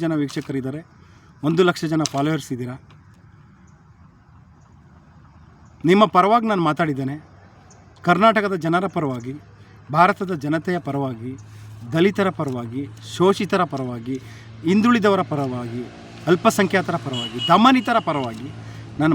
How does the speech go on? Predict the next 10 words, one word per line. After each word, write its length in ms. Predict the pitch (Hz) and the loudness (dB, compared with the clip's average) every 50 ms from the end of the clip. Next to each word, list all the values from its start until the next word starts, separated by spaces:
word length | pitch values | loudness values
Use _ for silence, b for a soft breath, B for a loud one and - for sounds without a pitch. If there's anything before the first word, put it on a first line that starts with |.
| 143 | 4
ಮಾತುಗಳಷ್ಟೇ, 600 | 139 139 143 160 143 143 127 123 120 - - 147 143 135 | 2 0 0 -2 -2 -2 -2 -4 -6 -8 -10 -10 -10 -8
ನನ್ನ 120 | 127 127 127 127 | -6 -6 -6 -4
ಹೋರಾಟ 260 | 131 135 139 139 - 123 123 123 | -4 -4 -4 -4 -6 -8 -10 -12
ಇಷ್ಟೇ. 200 | - - 160 170 160 135 | -8 -6 -6 -4 -4 -4
ಹಾಗಾಗಿ 340 | 131 127 135 147 147 170 214 254 254 - - - - - - - - - - - - | -6 -6 -6 -4 -2 -2 -2 -2 -4 -8 -16 -20 -20 -20 -20 -20 -20 -20 -18 -4 2
ದಯವಿಟ್ಟು 320 | 156 185 190 208 196 190 208 170 151 | 4 4 4 4 2 0 0 2 2
ನನ್ನ 140 | 156 175 190 190 | 2 2 2 0
ಮಾತುಗಳಲ್ಲಿ 440 | 190 180 - 175 180 175 175 165 160 160 | -2 -2 -2 -2 -2 -2 0 -2 -2 -2
ಏನಾದರೂ 280 | 160 156 156 156 160 165 165 - - - - - - - - - | -2 -2 -2 -4 -4 -6 -6 -10 -14 -18 -20 -20 -20 -16 -10 -8
ತಪ್ಪಿದರೆ 380 | 156 139 - 165 156 151 165 | -8 -2 0 0 0 0 -2